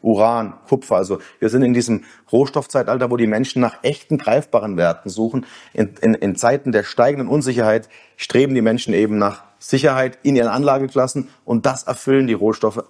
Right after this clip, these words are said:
anders, als es eben irgendwelche Versprechen im beispielsweise Anleihenmarkt tun. Denn wer vertraut heute noch darauf, dass die U S A in zehn Jahren wirklich noch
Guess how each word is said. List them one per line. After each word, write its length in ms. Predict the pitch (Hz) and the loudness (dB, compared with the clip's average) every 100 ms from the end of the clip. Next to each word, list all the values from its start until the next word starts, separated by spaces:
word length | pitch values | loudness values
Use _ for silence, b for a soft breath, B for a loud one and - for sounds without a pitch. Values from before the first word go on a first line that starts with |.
| - | -6
anders, 440 | 135 170 131 - B B B | -2 0 0 -2 B B B
als 240 | 107 110 | -2 -2
es 100 | 104 | -2
eben 220 | 95 110 | -2 0
irgendwelche 320 | 92 107 101 | 0 -2 -4
Versprechen 640 | 101 101 - 101 110 117 101 B B | -4 -8 -2 -2 -2 -4 -6 B B
im 220 | 107 98 | 0 2
beispielsweise 580 | 101 - 104 101 92 110 | 0 0 -2 -2 -2 0
Anleihenmarkt 800 | 139 127 117 107 101 113 - - B B B | 2 2 0 0 -2 -2 -8 -20 B B B
tun. 320 | 127 135 127 | 2 2 2
Denn 260 | 107 98 - B - | 0 -2 -6 B -2
wer 120 | 120 | 0
vertraut 380 | 131 113 123 139 | 0 0 0 0
heute 180 | 131 123 | -2 0
noch 160 | 120 | -2
darauf, 260 | - 110 117 | -2 -2 0
dass 160 | 120 - | -2 -6
die 100 | - | 0
U 120 | 117 | 0
S 100 | - | 0
A 100 | 113 | -2
in 200 | 113 - | -4 -2
zehn 200 | 131 120 | 0 0
Jahren 200 | 113 117 | 0 0
wirklich 320 | 160 131 120 | 0 -2 0
noch 240 | 113 - | -2 -2